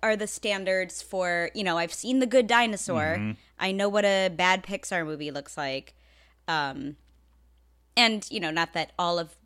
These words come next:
Speaker 1: Disney animated features that we've seen are on the same level, but,
Speaker 2: Right.
Speaker 1: like, what does a bomb look like that even your creators are like, "Ugh."
Speaker 2: And speaking of Pixar, this is, like, the year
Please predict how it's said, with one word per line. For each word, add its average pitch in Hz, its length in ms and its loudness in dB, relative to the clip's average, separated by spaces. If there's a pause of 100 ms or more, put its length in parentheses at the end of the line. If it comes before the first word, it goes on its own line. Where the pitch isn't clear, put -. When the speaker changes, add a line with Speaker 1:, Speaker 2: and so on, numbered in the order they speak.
(140)
Speaker 1:
Disney 180 360 -6
animated 185 380 -4
features 226 360 -6
that 226 120 -6
we've 220 180 -8
seen 247 360 -4
are 190 140 0
on 185 180 -2
the 185 60 -10
same 180 380 -6
level, 202 320 0
but, 180 260 4
Speaker 2:
Right. 196 120 -10 (260)
Speaker 1:
like, 170 180 -2
what 214 140 4
does 254 160 4
a 226 80 4
bomb 196 440 6
look 180 200 -4
like 160 400 -2
that 175 220 0
even 196 220 -4
your 180 180 2
creators 170 540 -4
are 156 120 -2
like, 143 360 -6
"Ugh." 131 540 -12 (240)
Speaker 2:
And 165 220 -2 (400)
speaking 214 400 -6
of 175 160 -6
Pixar, 131 360 -6
this 139 220 -10
is, 175 100 -8
like, 147 200 -4
the 123 100 -6
year 123 380 -6